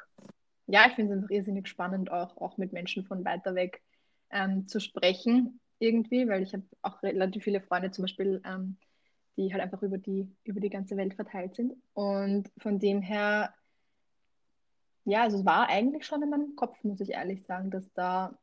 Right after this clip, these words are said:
dass da online genauso, genauso was geschieht. Mm, bezüglich dem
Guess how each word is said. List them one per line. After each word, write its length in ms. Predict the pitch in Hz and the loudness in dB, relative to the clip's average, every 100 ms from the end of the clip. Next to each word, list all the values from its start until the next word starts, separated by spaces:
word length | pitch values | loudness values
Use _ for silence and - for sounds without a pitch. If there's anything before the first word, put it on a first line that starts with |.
| - | -10
dass 240 | 190 - | -10 -8
da 460 | - 185 190 190 196 _ | -6 -2 -2 -2 -6 _
online 360 | - 190 190 190 | -4 0 0 0
genauso, 680 | 190 170 165 190 190 190 190 | -2 -2 -4 -2 0 0 -2
genauso 360 | 202 180 185 196 | -4 -6 -4 -6
was 200 | 202 - | -6 -8
geschieht. 520 | 233 - 226 294 - - - - - _ | -10 0 2 2 -2 -20 -20 -20 -20 _
Mm, 500 | 208 220 220 220 - | 2 4 6 4 2
bezüglich 480 | 208 226 226 226 - | -2 0 2 0 2
dem 580 | 214 208 208 202 190 | 2 4 2 0 -2